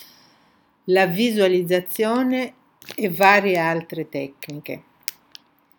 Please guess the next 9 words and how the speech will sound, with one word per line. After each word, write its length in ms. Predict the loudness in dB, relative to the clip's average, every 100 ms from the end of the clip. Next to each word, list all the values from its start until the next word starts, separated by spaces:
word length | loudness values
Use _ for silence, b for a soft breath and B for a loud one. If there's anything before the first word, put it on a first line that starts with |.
| _ -6
Impariamo 600 | -4 0 2 6 6 6
ad 160 | 2 0
aprirci 800 | -2 0 2 0 -2 -4 -2 -2
all'altro 1000 | -2 0 2 4 4 2 -2 -2 2 2
utilizzando 960 | 2 0 0 0 0 2 2 0 0 0
la 180 | 0 -2
comunicazione 1300 | -4 -6 -4 -6 -8 -8 -8 -6 -4 -4 -4 -6 -8 -6
"io 340 | -2 0 0
vinco, 800 | -4 -4 -4 -4 -8 -6 -4